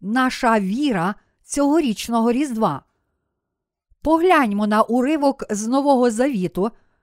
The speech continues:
з Євангелія від Матвія. У вірші двадцять першому написано:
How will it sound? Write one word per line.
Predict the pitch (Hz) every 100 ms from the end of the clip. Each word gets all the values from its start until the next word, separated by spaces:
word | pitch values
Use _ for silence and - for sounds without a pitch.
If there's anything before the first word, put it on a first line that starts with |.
| _ 202
з | 185
Євангелія | 220 233 214 285 302 254 262 254 254 240 _ _
від | 185 247 208
Матвія. | 226 247 233 240 240 160 135 117 _ _ _ _ _ _ _ _ _ _ _ -
У | 247 240
вірші | 262 247 - 247 240 226
двадцять | 202 240 233 240 -
першому | - 302 302 - 254 254
написано: | 240 233 269 285 - 165 147 139